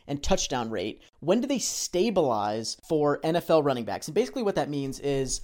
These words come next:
Alvin Kamara came into the league in twenty seventeen and was, like, the most efficient running back we've ever seen, essentially. That was on, like, a one hundred forty carry sample or whatever it was.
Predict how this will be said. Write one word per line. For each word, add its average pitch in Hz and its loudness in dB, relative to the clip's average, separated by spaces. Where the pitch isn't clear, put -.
Alvin 240 4
Kamara 214 4
came 180 2
into 170 2
the 143 4
league 139 2
in 147 -4
twenty 180 -4
seventeen 139 -4
and 127 -6
was, 131 -6
like, 135 -2
the 165 0
most 180 4
efficient 170 0
running 151 0
back 139 4
we've 139 0
ever 120 -2
seen, 123 -6
essentially. 117 -8
That 165 8
was 175 4
on, 180 4
like, 165 0
a 170 4
one 156 0
hundred 151 2
forty 147 0
carry 135 0
sample 123 -2
or 139 2
whatever 143 2
it 143 0
was. 156 4